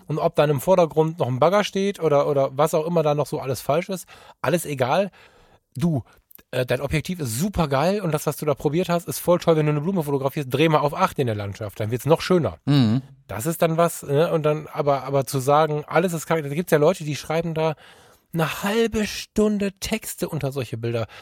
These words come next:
Speaker 1: ähm, die, wenn man sie analysiert, ne, Achtung, Psychiatriepflege, ich hab meinen Job geliebt. Wenn du sowas analysierst, weißt du ganz genau, wo das Problem in dem Sender ist.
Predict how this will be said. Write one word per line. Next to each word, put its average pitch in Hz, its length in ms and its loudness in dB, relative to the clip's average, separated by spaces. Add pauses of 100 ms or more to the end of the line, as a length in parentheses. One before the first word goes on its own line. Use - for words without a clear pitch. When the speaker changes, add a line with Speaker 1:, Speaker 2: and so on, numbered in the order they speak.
(280)
Speaker 1:
ähm, 127 300 0 (640)
die, 147 140 -2
wenn 135 120 4
man 127 160 4
sie 127 120 -4
analysiert, 120 640 0
ne, 139 240 -2
Achtung, 165 300 -2
Psychiatriepflege, 165 880 -2
ich 151 180 -8
hab - 140 -6
meinen 123 120 -2
Job 120 180 -2
geliebt. 135 380 -6 (480)
Wenn 127 120 -2
du 123 80 0
sowas 254 300 2
analysierst, 180 800 -2 (420)
weißt 120 160 2
du 131 60 -6
ganz 151 220 4
genau, 147 260 2
wo 143 40 2
das 131 120 -2
Problem 123 340 -2
in 110 80 -2
dem 107 160 -4
Sender 131 280 0
ist. - 260 -16